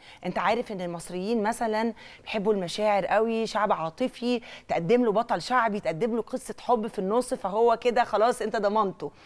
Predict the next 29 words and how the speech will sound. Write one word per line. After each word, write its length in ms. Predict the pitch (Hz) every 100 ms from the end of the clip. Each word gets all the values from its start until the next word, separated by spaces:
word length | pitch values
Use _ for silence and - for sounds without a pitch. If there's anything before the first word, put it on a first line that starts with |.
| - - -
آه، 20 |
آه، 520 | 214 202 214 220 214
شعب 380 | 208 269 269 233
مثلا 500 | 220 262 277 247 220
تاني 500 | 208 254 277 262 254
يكون 340 | 214 - 277
بيميل 500 | 220 214 196 220 269
الى 140 | 220 214
العنف 460 | 190 190 285 -
اكتر، 540 | - - - 285 262 254
بيميل 460 | 190 190 214 262
الى 220 | 262 214 196
الحركه 720 | 170 - 277 277 269 254 -
اكتر، 360 | - - 277 262 - -
فتقدم 520 | 190 160 190 247 285
له 60 | 269
حاجه 380 | - 269 254 -
اكشن 400 | 269 - - 254
في 100 | 247
النص، 260 | 208 269
تبقى 280 | - - -
انت 160 | 262 262
كده 200 | 262 247
ضمنته. 480 | 220 202 202 - 156 -
هل 140 | - 233
ده 80 |
موجود 280 | 269 262 262
في 60 | 294
الفانتازيا؟ 520 | 262 240 247 262 339